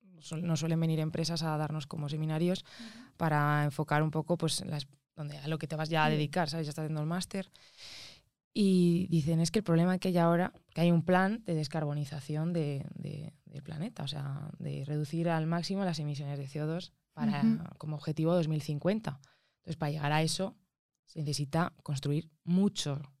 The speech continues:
Speaker 1: tanto parques eólicos como, como huertos solares,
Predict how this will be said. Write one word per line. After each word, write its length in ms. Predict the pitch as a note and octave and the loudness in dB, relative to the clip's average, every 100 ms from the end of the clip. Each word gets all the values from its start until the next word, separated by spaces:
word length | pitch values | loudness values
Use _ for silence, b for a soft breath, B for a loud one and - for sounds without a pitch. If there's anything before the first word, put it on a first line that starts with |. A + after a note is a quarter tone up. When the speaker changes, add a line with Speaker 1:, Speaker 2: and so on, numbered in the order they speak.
| _ | _
Speaker 1:
tanto 300 | - D3+ D3+ | -8 -6 -6
parques 320 | D3 D3 D#3+ G3 | -6 -6 -2 2
eólicos 540 | F3 E3 D#3+ D#3 D3+ | 6 6 4 -2 -8
como, 580 | - D3 C#3 C3+ C3 - | -8 -10 -6 -6 -6 -10
como 520 | - C#3 C3+ C3+ C#3 - | -12 -8 -6 -6 -6 -6
huertos 280 | D3 D3+ D3 | -8 -6 -4
solares, 560 | F#3+ F3 E3 E3+ E3 | 0 2 2 2 -2